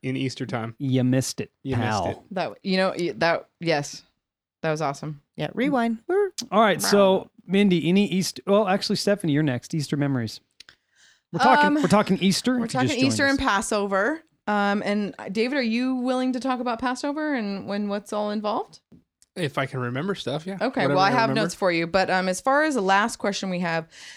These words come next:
Speaker 3: good Easter stories would be going to Calico Ghost Town. And I remember they had that room that you went in where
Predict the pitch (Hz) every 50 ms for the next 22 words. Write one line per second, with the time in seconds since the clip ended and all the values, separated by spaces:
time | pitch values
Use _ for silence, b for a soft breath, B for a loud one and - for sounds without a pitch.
0 | B B _ 277 302 302 269 285 302 277 - 285 277 269 - - 247 240 233 247
1 | 247 226 220 226 247 220 202 233 226 220 180 - 202 185 185 190 208 226 240 -
2 | 208 196 180 185 190 190 214 220 196 - 170 151 151 - - 202 165 156 143 151
3 | 185 190 - - - 175 175 175 180 180 180 180 180 185 180 180 175 175 180 180
4 | 180 170 165 160 165 156 - 160 170 175 180 185 180 180 170 147 160 175 175 170
5 | 175 170 170 170 165 170 175 170 165 175 165 156 151 147